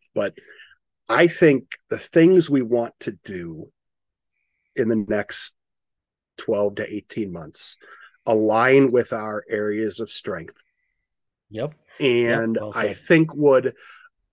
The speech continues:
Speaker 1: um, allow us to provide, we're, we're trying to communicate in other ways besides just a podcast.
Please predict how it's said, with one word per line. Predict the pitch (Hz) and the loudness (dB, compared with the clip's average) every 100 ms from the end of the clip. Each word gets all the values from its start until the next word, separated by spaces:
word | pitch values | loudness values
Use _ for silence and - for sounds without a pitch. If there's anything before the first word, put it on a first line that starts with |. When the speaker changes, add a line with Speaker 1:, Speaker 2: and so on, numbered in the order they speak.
| _ | _
Speaker 1:
um, | - 123 110 110 117 _ _ _ - | -10 -8 -8 -12 -16 _ _ _ -6
allow | 139 123 127 143 143 | 0 2 4 6 6
us | 143 131 - - - | 6 2 -6 -14 -10
to | 147 127 123 120 117 113 _ _ _ _ _ _ _ _ _ _ | -4 -2 -2 -2 -4 -8 _ _ _ _ _ _ _ _ _ _
provide, | - 120 - 120 127 139 143 135 - _ _ _ _ _ _ _ _ | -6 -6 -6 -6 0 2 0 -2 -12 _ _ _ _ _ _ _ _
we're, | 170 214 | -2 0
we're | 180 170 | 2 0
trying | 165 - 208 226 220 | -2 -2 0 0 0
to | 175 | -4
communicate | - 156 151 170 160 - 123 | -8 -4 -2 -2 -4 -8 -10
in | 113 | -8
other | 120 117 | -6 -4
ways | 107 107 - | -4 -6 -8
besides | 104 - 110 104 | -14 -10 -10 -10
just | - 101 - | -14 -18 -18
a | |
podcast. | - 80 - - - | -20 -20 -20 -20 -20